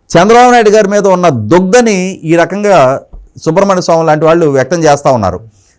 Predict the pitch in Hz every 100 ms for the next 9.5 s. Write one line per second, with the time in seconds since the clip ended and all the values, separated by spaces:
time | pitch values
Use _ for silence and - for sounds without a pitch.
0 | _ 139 196 202 - 208 226 240 233 220
1 | 208 202 214 214 220 214 202 202 196 202
2 | 127 117 - _ _ _ _ _ - 143
3 | 202 214 226 220 208 180 202 208 220 214
4 | 175 143 175 302 - _ _ 127 120 -
5 | _ - 120 165 226 233 220 202 190 190
6 | 202 175 170 185 170 143 92 - _ -
7 | 120 - _ - 147 156 202 202 226 185
8 | 220 214 214 226 220 220 208 220 214 214
9 | 196 214 214 214